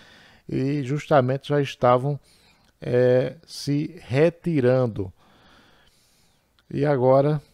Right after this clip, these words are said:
mostrar aqui pra vocês o antes e o depois. No dia dezenove de junho de dois mil e vinte e três e agora, recentemente, dia nove de setembro.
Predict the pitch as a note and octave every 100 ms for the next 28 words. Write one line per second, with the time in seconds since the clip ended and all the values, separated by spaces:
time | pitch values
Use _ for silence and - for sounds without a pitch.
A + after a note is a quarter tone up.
0 | - B2+ C3 A#2+ C#3 B2 - A#2+ B2+ B2
1 | B2 - C3 D3 E3 - _ _ _ _
2 | _ _ _ _ _ _ _ _ - C3
3 | C#3 D#3 F3 - _ _ _ _ C#3 D3
4 | F#3 - - - F3 E3+ F3+ F3 B2+ A#2+
5 | G#2+ F2+ - - - _ C3+ B2 D3+ B2+
6 | C3+ C3 B2 C#3 A#2 A#2 E3 D3 B2+ A#2+
7 | A#2 A#2+ C#3 C3 C#3+ F3+ F#3 - - _
8 | _ _ _ _ _ _ _ _ _ _
9 | - D3 E3+ E3 _ _ - F#3+ D#3+ D3
10 | D3+ D#3+ B2 G#2+ F#2 B2 B2 D#3 D#3 C#3+
11 | B2+ C#3+ C#3 C#3 A#2 B2 C#3 C#3 A#2+ C3
12 | - E3 - C#3 C3+ A2 G2+ F2+